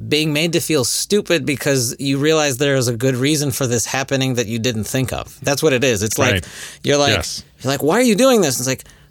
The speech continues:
Speaker 1: "Because of this." It's like, "Oh, right. Now I feel like an idiot." And so, like,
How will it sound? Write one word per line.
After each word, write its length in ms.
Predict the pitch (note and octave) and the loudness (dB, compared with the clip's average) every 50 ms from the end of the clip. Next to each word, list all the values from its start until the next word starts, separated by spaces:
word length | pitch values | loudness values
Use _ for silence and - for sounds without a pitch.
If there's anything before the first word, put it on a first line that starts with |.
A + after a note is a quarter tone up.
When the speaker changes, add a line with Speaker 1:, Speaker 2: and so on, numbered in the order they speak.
| _ - - | _ -8 -6
Speaker 1:
"Because 360 | D#3+ C#3 - - G3+ F3+ F3+ | -4 -4 -2 0 0 2 2
of 120 | F#3 C3 | 2 2
this." 380 | D3 A#3 B3+ E3+ G2 F#2 - - | 4 4 4 4 2 0 -4 -6
It's 100 | - - | -6 -6
like, 140 | B2 A2+ - _ _ | -6 -6 -8 _ _
"Oh, 440 | D3 D#3+ F3 F3 D#3+ C#3 A2+ G2+ F#2+ - | 2 4 4 6 6 4 4 2 -2 -4
right. 580 | C3 C3 D3 D#3 D3 C3+ A#2+ G#2+ F#2+ - - - | -2 0 2 2 2 2 2 0 -2 -4 -6 -6
Now 140 | A#2+ C3+ D3 | -4 -2 -2
I 80 | D#3 D3 | -2 -2
feel 140 | - C#3+ C3 | 0 0 0
like 100 | B2 A2 | 0 0
an 80 | A#2 A#2+ | 0 -2
idiot." 380 | A#2+ A2+ G#2+ F#2 E2 E2+ - - _ | 0 0 0 -2 -2 -4 -8 -8 _
And 100 | B2+ B2+ | -4 0
so, 120 | - E3 D#3+ | 2 4 4
like, 260 | D#3+ D#3 C3+ - | 4 2 0 -4